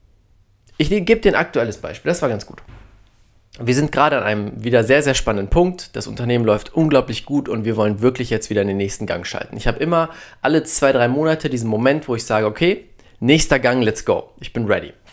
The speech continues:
Und dann nehme ich natürlich das Team mit. Und hier und da gibt es Teammitglieder,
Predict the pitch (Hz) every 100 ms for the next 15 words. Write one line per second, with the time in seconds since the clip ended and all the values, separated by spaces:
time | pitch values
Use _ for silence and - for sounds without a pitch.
0 | - - - - - 117 127 151 156 151
1 | 156 160 - 208 143 - - - - -
2 | - - 123 123 123 120 - - 180 220
3 | 123 117 120 117 - - 151 123 - 113
4 | 117 135 185 -